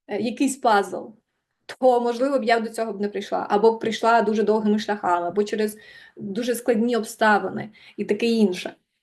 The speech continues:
І як красиво все розгортається, коли дивишся назад, що кожна подія вела мене до цієї точки, де я знаходжусь зараз. Якщо зараз мені не зрозуміло, куди це мене,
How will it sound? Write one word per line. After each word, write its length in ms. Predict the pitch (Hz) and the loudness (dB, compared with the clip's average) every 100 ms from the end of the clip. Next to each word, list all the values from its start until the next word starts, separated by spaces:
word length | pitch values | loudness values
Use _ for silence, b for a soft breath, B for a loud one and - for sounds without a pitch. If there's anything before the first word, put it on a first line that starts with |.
| _ _ - | _ _ 0
І 100 | 226 | 2
як 260 | 220 254 254 | 4 4 2
красиво 460 | 226 214 285 285 | -2 0 2 2
все 220 | 208 - 226 | 2 4 4
розгортається, 680 | 208 202 208 247 339 330 | 2 0 2 4 4 2
коли 240 | 247 233 233 | -2 0 0
дивишся 420 | 240 226 214 208 | 0 -4 -6 -6
назад, 400 | 196 190 240 262 | -4 0 0 0
що 320 | - - - - | -4 -10 -10 0
кожна 440 | 247 302 311 302 | 4 4 4 0
подія 480 | 285 208 208 202 208 | 0 2 4 2 0
вела 300 | 202 196 196 | -2 2 4
мене 440 | 214 202 190 208 - _ - | 4 2 0 -2 -6 _ -16
до 120 | 190 | -12
цієї 400 | - 214 208 185 | -8 2 2 2
точки, 360 | 196 226 - 180 | 0 -2 -2 -2
де 100 | 175 | -2
я 100 | 180 | -4
знаходжусь 460 | - - 190 185 | -6 -8 -8 -8
зараз. 360 | 175 - 269 - B B - | -8 -8 -10 -20 B B -10
Якщо 180 | 214 240 | -2 2
зараз 280 | 269 262 233 | 4 4 4
мені 200 | 240 247 | 2 2
не 160 | 240 | 0
зрозуміло, 480 | 254 254 262 277 240 | 0 0 2 2 2
куди 260 | 254 214 - - | 0 -2 -4 -4
це 160 | - | -2
мене, 520 | 233 220 226 220 208 | 0 0 0 0 -2